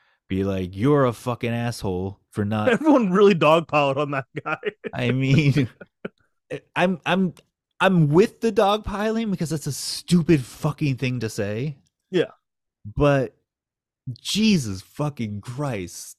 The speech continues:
Speaker 1: stop giving it oxygen. <laughs> Like
Speaker 2: Everyone calm down. <laughs>
Speaker 1: But anyway, on one of the many, many, many times that scene was repeated, I noticed,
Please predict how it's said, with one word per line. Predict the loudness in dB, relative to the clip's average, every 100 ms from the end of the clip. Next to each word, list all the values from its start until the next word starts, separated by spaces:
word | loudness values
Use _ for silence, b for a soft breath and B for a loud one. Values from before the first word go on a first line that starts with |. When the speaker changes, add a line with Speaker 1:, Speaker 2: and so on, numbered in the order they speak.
| _
Speaker 1:
stop | -18 -18 -6 0 0 0
giving | 2 2 4 0
it | -2
oxygen. | -4 -6 -4 -6 -6 -12 -12 -18 -18
<laughs> | -4
Like | -2 2
Speaker 2:
Everyone | 2 4 4 4 0
calm | -2 -4 -4
down. | -10 -14 -20 _
<laughs> | B B B _
Speaker 1:
But | 0 2
anyway, | 2 2 2 2 0
on | -4 -2
one | -2 -2
of | -2
the | -4
many, | -2 -2 -2 -2 -2
many, | -4 -6 -6 -2 -2 -2 -4 -6
many | -6 -4 -4 -6
times | -6 -6 -4 -6 -8
that | -10
scene | -6 -4 -4
was | -4
repeated, | -8 -6 -4 -4 -6 -6
I | -6
noticed, | -4 -2 -2 -2 -6 -10 -20